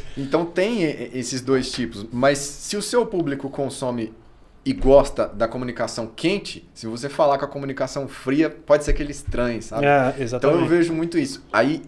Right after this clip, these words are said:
Speaker 1: manter em um nível só também é difícil. Porque todo dia a gente não tá do mesmo jeito, né? Com o mesmo humor.
Speaker 2: Sim, exatamente.
Speaker 1: É, sofre, sofre várias variações no nosso corpo, no nosso humor, no nosso cérebro. <laughs>
Speaker 2: Não, mas, cara, você sabe que eu, eu fui diretor de T V há muito tempo, né? E,
Speaker 1: Sério?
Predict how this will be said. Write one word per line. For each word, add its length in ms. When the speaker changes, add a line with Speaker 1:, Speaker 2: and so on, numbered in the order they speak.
Speaker 1:
manter 800
em 160
um 140
nível 320
só 160
também 300
é 20
difícil. 460
Porque 220
todo 320
dia 160
a 20
gente 240
não 80
tá 140
do 80
mesmo 200
jeito, 240
né? 60
Com 120
o 20
mesmo 240
humor. 200
Speaker 2:
Sim, 200
exatamente. 680
Speaker 1:
É, 80
sofre, 360
sofre 320
várias 400
variações 840
no 80
nosso 260
corpo, 300
no 60
nosso 260
humor, 300
no 80
nosso 180
cérebro. 560
<laughs> 420
Speaker 2:
Não, 200
mas, 140
cara, 180
você 100
sabe 200
que 100
eu, 120
eu 80
fui 160
diretor 260
de 80
T 140
V 100
há 40
muito 180
tempo, 280
né? 280
E, 100
Speaker 1:
Sério? 320